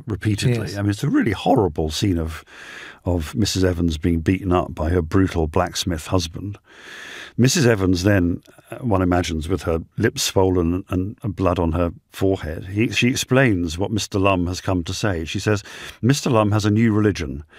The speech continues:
Speaker 1: He is starting Christianity all over again, right from the start. He has persuaded all the women in the parish.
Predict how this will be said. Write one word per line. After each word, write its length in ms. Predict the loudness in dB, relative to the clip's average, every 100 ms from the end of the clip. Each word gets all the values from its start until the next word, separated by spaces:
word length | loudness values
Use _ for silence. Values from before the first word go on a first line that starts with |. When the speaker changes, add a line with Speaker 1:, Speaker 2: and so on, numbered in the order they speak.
| -20 -20
Speaker 1:
He 120 | -2 0
is 120 | 2
starting 400 | 2 2 2 2
Christianity 640 | 0 0 2 2 2 0
all 220 | 2 4 4
over 280 | 2 2
again, 420 | 0 0 0 -2 0
right 220 | 0 0
from 200 | -2 -4
the 80 | -4
start. 560 | -4 -4 -4 -8 -14 _ _ -20 -20
He 120 | 0 0
has 120 | 2
persuaded 460 | 0 2 2 2
all 260 | 0 2 4
the 60 | 4
women 240 | 4 4
in 100 | 4
the 80 | 0
parish. 640 | -2 -4 -4 -6 -10 -12